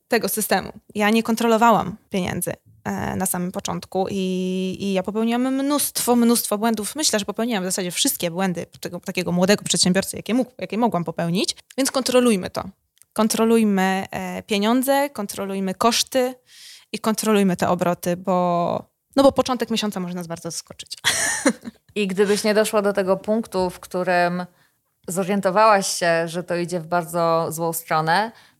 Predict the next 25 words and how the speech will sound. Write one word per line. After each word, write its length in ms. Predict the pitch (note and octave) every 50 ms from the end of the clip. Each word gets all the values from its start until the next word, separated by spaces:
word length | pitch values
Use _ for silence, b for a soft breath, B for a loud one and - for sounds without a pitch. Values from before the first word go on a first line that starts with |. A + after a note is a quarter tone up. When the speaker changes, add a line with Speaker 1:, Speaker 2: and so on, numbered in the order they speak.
| _ _ _
Speaker 2:
to 100 | - D#3
dzisiaj 360 | D3+ E3 E3+ - F3+ F3+ F3+
nie 120 | F3 F3
miałabyś 420 | F3 F3 F3 F3 E3+ E3+ F3+ E3+ -
tego 220 | - D#3+ F3 F3+
salonu 440 | - - G#3 G#3 A3 G#3 F#3 E3+ D#3+
na 120 | C#3+ C#3
Wilanowie, 580 | C#3+ D3+ D3+ C#3+ C#3+ C#3+ C3 C3+ C#3 D3 B2 D3
bo 140 | D3 D#3+ D#3+
nie 140 | E3 E3 D#3+
byłabyś 380 | E3 E3+ E3 E3+ F#3 G3+ G3
w 40 | -
stanie 520 | - - G#3+ G#3+ F3+ E3+ D#3+ D3+ D#3 D#3+ B B B B B B B B B B B B
skalować 880 | - - - - - F#3 F3+ F3 E3+ D#3+ F3+ F#3+ G#3 A3 - - - - _ _ -
modelu, 640 | F3 F#3 F3 E3 F3 E3 E3 F3 F3+ G3 G#3+ G#3 - -
który 280 | - - F#3+ F3 F3+
jest 140 | F3+ F3 -
nieopłacalny. 800 | F#3+ F3+ F3+ - G3 G#3+ - A3 F#3 E3 D#3 D3+ D3+ D3 E3 F3 b b b b b _ -
Speaker 1:
To 80 | -
też 260 | - _ - B4 - F#4+
nie 120 | F#4 D4+
było 220 | A#3+ C#4+ C#4 B3+ G3+
do 100 | G3+ G3
końca 340 | - G3 G3 - - F#3
tak, 280 | - G#3 - - -